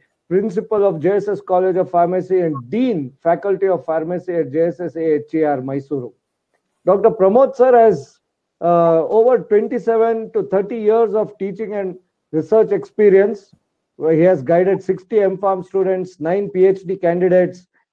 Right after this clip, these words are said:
and currently six P H D scholars, including from the industry. They are all under, uh, Doctor Pramod, sir.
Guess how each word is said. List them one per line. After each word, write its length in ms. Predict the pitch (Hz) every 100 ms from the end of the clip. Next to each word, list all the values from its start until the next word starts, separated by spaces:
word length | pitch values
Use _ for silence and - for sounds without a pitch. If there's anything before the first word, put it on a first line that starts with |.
| -
and 240 | 165 165
currently 400 | 180 196 208 202
six 300 | 196 240 226
P 180 | _ 233
H 140 | 220 220
D 100 | 208
scholars, 500 | 196 185 185 185 -
including 460 | 180 175 233 214 175
from 180 | 190 180
the 80 |
industry. 720 | 170 165 233 240 - 170 120 - _ _ -
They 80 | 160
are 160 | 165
all 220 | 180 202
under, 420 | 185 175 185 175 165
uh, 240 | 151 147
Doctor 340 | 151 156 160
Pramod, 440 | 135 147 160 190 190
sir. 260 | 180 190